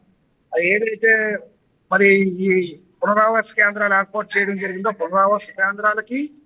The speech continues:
అదే విధంగా లోతట్టు ప్రాంతంలో ఉన్నటువంటి పాకలు, గుడిసెలు, అదే రేకుల షెడ్లు కూలిపోవడానికి అవకాశం ఉన్నటువంటి కొన్ని రాజగృహకల్ప ప్రాంతంలో స్లాబ్స్ అయి కూలిపోవడానికి అవకాశాలు ఉన్నాయి. ఇలాంటి వాళ్ళందరినీ కూడా మరి సంరక్షించడంలో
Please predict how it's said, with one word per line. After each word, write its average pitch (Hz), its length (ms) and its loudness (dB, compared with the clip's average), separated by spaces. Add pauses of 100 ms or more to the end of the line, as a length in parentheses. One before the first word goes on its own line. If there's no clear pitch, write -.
(320)
అదే 214 260 4
విధంగా 214 300 2
లోతట్టు 208 460 -2
ప్రాంతంలో 208 420 -2
ఉన్నటువంటి 196 680 -4
పాకలు, 196 400 0
గుడిసెలు, 190 680 -2 (460)
అదే 202 340 2
రేకుల 208 300 0
షెడ్లు 190 580 -2 (220)
కూలిపోవడానికి 214 1000 -2 (160)
అవకాశం 185 340 -2
ఉన్నటువంటి 185 580 0 (380)
కొన్ని 190 200 2
రాజగృహకల్ప 214 640 0
ప్రాంతంలో 202 760 -2
స్లాబ్స్ 196 420 -2
అయి 202 120 -4
కూలిపోవడానికి 196 580 -4
అవకాశాలు 170 400 -2
ఉన్నాయి. 156 240 -6 (680)
ఇలాంటి 240 340 0
వాళ్ళందరినీ 214 520 -2
కూడా 240 320 0 (540)
మరి 196 80 -2
సంరక్షించడంలో 226 1000 -2